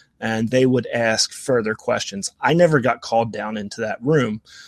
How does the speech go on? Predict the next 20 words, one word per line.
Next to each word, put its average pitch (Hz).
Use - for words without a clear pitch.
so -
I 196
was 165
feeling 147
pretty 120
good. 123
I'm 104
like, 104
"They're 123
not 139
gonna 117
put 151
me 131
on 110
a 113
jury 127
without 110
talking 113
to 107
me." 107